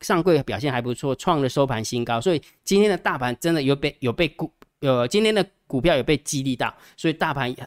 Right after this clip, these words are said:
就很多股票就表态，所以今天涨停板的，呃，有三十家。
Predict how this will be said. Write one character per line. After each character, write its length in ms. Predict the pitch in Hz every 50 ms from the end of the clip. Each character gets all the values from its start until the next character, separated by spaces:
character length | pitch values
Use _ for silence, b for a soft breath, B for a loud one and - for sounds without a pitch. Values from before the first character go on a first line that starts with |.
| - 165
就 200 | 175 165 151 139
很 140 | 123 123 123
多 120 | 127 165 160
股 120 | - 127
票 160 | 107 131 131 131
就 120 | 135 131
表 160 | - - 113 - -
态， 180 | - 139 131 - b b b
所 120 | b - 175
以 40 | 156
今 180 | - 180 190
天 140 | 202 220 226
涨 200 | 208 156 113 107
停 180 | - 117 131 156
板 160 | 160 117 104
的， 160 | 101 110 120 - _ _ _ _ -
呃， 80 | 123
有 180 | 123 120 113 107 123
三 460 | - - - - - - - 131 131
十 120 | 127 120 107
家。 280 | 104 123 113 110 117